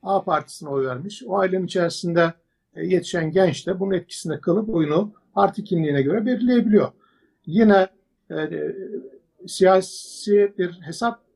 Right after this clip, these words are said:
için, e, oyunun rengini değiştirebiliyor. Bunu iki bin on beş seçimlerinde gördük. H D P barajı aşsın diye işte C H P'li bir kısım seçmenin H D P'ye oy, e, verdiğini gördük. Bu da stratejik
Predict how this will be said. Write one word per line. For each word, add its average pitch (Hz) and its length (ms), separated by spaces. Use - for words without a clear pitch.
için, 165 360
e, 135 360
oyunun 165 380
rengini 156 340
değiştirebiliyor. 139 640
Bunu 202 300
iki 190 240
bin 202 60
on 202 200
beş 180 120
seçimlerinde 165 600
gördük. 156 520
H 180 160
D 190 80
P 185 180
barajı 175 680
aşsın 147 420
diye 156 300
işte 123 180
C 156 140
H 165 80
P'li 175 240
bir 160 140
kısım 143 260
seçmenin 151 640
H 165 140
D 160 140
P'ye 165 200
oy, 160 260
e, 143 440
verdiğini 139 440
gördük. 196 380
Bu - 80
da 165 80
stratejik 165 720